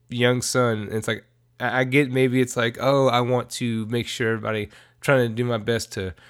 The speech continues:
uh, warn the town, but it's like, man, you kinda warned the town. The town knows at this point, or, like, they should. You've kinda done a lot. You've done a lot trying to get them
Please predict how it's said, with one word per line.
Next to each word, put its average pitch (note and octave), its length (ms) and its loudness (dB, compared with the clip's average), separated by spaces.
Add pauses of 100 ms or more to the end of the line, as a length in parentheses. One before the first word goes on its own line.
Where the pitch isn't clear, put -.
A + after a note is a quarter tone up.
(440)
uh, G2+ 340 2
warn B2+ 340 2
the A2+ 80 -4
town, C3+ 460 -2
but A2 80 -2
it's G#2+ 160 -8
like, A2 180 -2
man, A#2+ 160 0
you B2+ 140 -6
kinda D#3+ 240 0
warned A#2+ 340 0
the G#2+ 60 -2
town. A#2 640 -2 (260)
The A2 80 -10
town F3+ 340 0
knows A2 400 2
at G2+ 100 -12
this A#2+ 160 -2
point, G#2 340 -4
or, A2 80 -6
like, G#2 240 -4
they G#2+ 100 -2
should. G#2 480 0 (300)
You've A2 140 -6
kinda C3+ 220 4
done B2 220 2
a A2+ 60 2
lot. A2+ 380 0
You've A2 140 -8
done B2+ 220 4
a - 20 -4
lot A2 300 0 (180)
trying A#2 360 0
to A2 140 -4
get G#2+ 320 -6
them G#2 300 -8